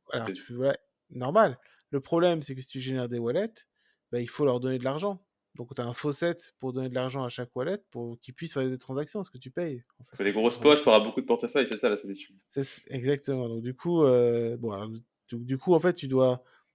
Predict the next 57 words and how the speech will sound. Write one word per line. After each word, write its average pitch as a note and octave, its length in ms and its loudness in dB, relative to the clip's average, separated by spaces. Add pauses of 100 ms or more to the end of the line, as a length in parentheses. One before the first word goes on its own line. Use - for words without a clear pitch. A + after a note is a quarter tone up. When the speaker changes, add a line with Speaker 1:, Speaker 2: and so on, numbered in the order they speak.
(160)
Speaker 1:
générer D#3 600 4
le, A#2 420 0
les A2+ 160 -8
quatre, B2+ 400 -6
euh, G#2 380 -8
wallets, A2+ 380 -4
ça - 220 -12
y G#2+ 60 -8
a G#2 40 -12
pas G#2 100 -12
de - 80 -16
souci. F#3+ 340 -12 (640)
Euh, A#2+ 540 0
et C#3 100 2
après, B2 220 2
derrière, D3 280 6
faut C3+ 160 -10
que - 120 -18
pour B2+ 120 -2
les A#2+ 80 -2
quatre F3 280 0
wallets, D#3 200 4
à A#2+ 60 -2
chaque C#3+ 240 -4
fois, F#3+ 320 -2 (480)
tu - 160 -14
demandes D3 280 0
de D#3 60 4
l'argent. C#3+ 220 4
Et B2+ 80 -2
comment C3 200 -4
tu B2 120 -14
demandes A#2 220 -6
de A2+ 80 -4
l'argent ? B2 420 -6
Bah, A#2 160 -4
tu A2 180 -10
vas G#2+ 60 -4
faire C3+ 140 -8
une C3 80 -6
transaction. B2 480 -10 (480)
Donc, A2+ 100 -14
c'est - 80 -10
un G#2+ 100 -6
faux A2+ 160 -12
set, B2 240 -8
et A2 80 -12
cetera, A2 440 -8
euh, G#2+ 180 -12
qui G#2+ 140 -16
est, A2 200 -12
qui G2+ 100 -14
est, G2 300 -14 (160)
qui - 140 -20
te - 60 -20
permet, A#2 340 -4
euh, G#2+ 160 -6